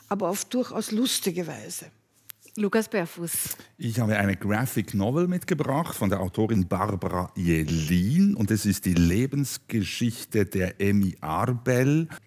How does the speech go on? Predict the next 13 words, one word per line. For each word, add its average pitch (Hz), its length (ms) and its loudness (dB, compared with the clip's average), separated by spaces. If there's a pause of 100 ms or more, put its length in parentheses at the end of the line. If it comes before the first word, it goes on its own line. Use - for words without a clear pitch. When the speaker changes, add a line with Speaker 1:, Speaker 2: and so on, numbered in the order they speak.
(180)
Speaker 3:
Eine 120 840 6 (320)
so 117 800 2 (680)
brisante 135 1040 2
wie 135 180 -8
aktuelle 123 1200 0
Annäherung 123 1000 -2
an 104 160 -4
ein 87 260 -6 (120)
Thema, 113 720 -2
das 95 360 -6
leider 104 540 -2
nicht 95 320 -4
vorübergeht. 76 880 -10